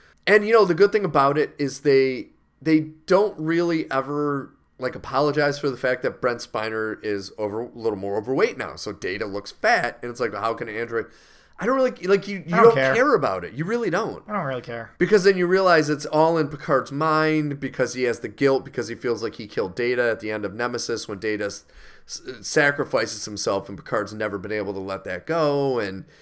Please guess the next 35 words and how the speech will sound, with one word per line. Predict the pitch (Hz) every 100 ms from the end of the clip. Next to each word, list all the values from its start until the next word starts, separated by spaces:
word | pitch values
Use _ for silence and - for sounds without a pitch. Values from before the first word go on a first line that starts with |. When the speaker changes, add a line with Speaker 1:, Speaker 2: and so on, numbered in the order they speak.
| - _ _ _ _ -
Speaker 1:
but, | - 170
like, | 226
that's | 214 208
great | - 165 139
fan | 123 113
service. | 110 101
Seven | - 202 196
and | 180
nine, | 156 143 135
great | 139 123
fan | - 117 101
service. | - 95 95 -
Hugh, | 208 196 117 -
great | - 147 143 139
fan | 127 113
service. | 104 104 90 85 - - _ _
Fucking | - 156 147 147
Picard. | 131 - 104 - -
Or, | 151
no, | 160 143
fucking | 151 143
Riker, | 139 135 120
I | 110
mean. | 95 - - -
Put, | - 156
to | 151
put | 220 226
Riker | 208 185 185 175
and | - 147 135
Troy | - 135 127 127
at |
the | 120 107
end. | 101 80 85 - - _ _ _ _ _ _
I'm | - 110
sorry. | - 76 -